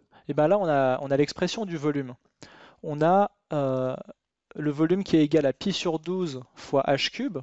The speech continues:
donc fois deux au cube. On a donc huit pi sur douze, ou encore deux tiers de pi. Deux tiers de pi.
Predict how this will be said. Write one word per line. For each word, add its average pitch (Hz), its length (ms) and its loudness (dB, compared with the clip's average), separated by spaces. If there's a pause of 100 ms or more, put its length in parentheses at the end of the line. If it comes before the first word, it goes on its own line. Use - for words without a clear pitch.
(220)
donc 135 180 -14
fois 135 120 -2
deux 143 120 -2
au 139 140 2
cube. 214 320 -6 (760)
On 147 100 -2
a 151 120 6
donc 170 360 -4 (100)
huit 147 340 -6
pi 185 240 4
sur 131 280 -2
douze, 170 400 -4 (720)
ou 175 100 4
encore 175 600 2 (380)
deux 156 200 4
tiers 190 260 2
de 190 80 -2
pi. 143 220 -4 (1800)
Deux 139 240 -2
tiers 170 260 0
de 156 100 -4
pi. 143 220 -8